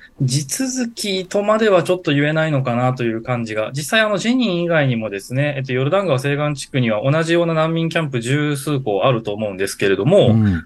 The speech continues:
Speaker 1: あの、それぞれまあ、あの、しっかりこう門扉みたいなものがあって、ここから難民キャンプですっていうふうに一応書いてあってですね。
Speaker 2: はい。
Speaker 1: で、そこは一応管轄としては国連の管轄っていうふうに本来なっているはずですので、
Speaker 2: うん。
Speaker 1: えっと、そういうところでいくと、まあ、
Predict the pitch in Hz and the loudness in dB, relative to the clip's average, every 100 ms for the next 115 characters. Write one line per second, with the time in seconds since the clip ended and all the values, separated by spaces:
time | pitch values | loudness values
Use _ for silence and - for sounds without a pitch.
0 | - 160 165 196 233 190 135 165 113 98 | -6 -6 0 2 4 4 4 4 4 4
1 | 127 127 127 139 185 131 120 123 190 170 | 4 4 2 0 2 2 2 2 2 2
2 | 135 123 131 117 113 127 127 107 127 113 | 0 0 -2 -2 2 2 2 0 -2 -6
3 | 117 117 165 139 127 143 143 165 131 101 | -6 -2 2 4 4 2 2 0 -2 -6
4 | 113 135 123 120 120 110 113 147 147 143 | -6 -6 0 2 2 -2 0 2 2 0
5 | - - 190 165 135 98 - _ - 143 | -16 -4 0 0 -2 -6 -8 _ -6 -4
6 | 135 104 85 - 175 185 110 101 90 160 | -4 -6 -8 -4 -2 2 2 2 0 -4
7 | 160 208 202 180 170 214 202 202 226 247 | -4 2 4 4 2 0 -2 0 0 0
8 | - 233 330 - 135 165 180 180 185 180 | -2 -4 -2 -2 0 0 0 0 0 0
9 | 175 - 180 170 170 131 156 127 110 160 | -4 -4 0 0 0 0 0 0 0 -2
10 | - 113 98 101 98 98 104 104 92 87 | -2 -4 -2 -6 -6 -2 -2 -4 -6 -2
11 | 127 117 123 123 113 101 131 131 - 196 | 2 4 4 4 4 4 0 -2 -8 -2
12 | 208 214 214 214 214 214 180 139 - - | 0 0 -2 0 2 2 2 0 -6 -2
13 | 208 143 190 104 | 0 4 4 2